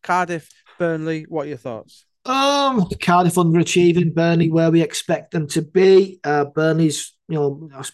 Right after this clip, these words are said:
Speaker 2: multi-million pound recruitment splash is, is proving to be beneficial.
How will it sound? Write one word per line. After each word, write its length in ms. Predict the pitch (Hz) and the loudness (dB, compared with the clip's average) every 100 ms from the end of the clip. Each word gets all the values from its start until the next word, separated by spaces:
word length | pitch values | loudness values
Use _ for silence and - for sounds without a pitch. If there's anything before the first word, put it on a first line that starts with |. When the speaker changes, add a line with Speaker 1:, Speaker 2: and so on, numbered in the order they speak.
| - | -4
Speaker 2:
multi-million 640 | 160 165 156 160 160 156 | 0 0 0 0 0 -2
pound 320 | 143 151 156 | -2 -2 0
recruitment 640 | 143 143 160 165 165 160 147 | -2 -2 0 0 0 -6 -6
splash 420 | - 160 160 147 | -6 -2 -2 0
is, 140 | 151 139 | -4 -6
is 140 | - 143 | -10 -10
proving 420 | - 151 143 143 | -2 0 2 0
to 100 | 139 | 0
be 160 | 143 143 | -2 -2
beneficial. 760 | 143 139 - 180 - 120 - | -2 -4 -2 -2 0 0 -2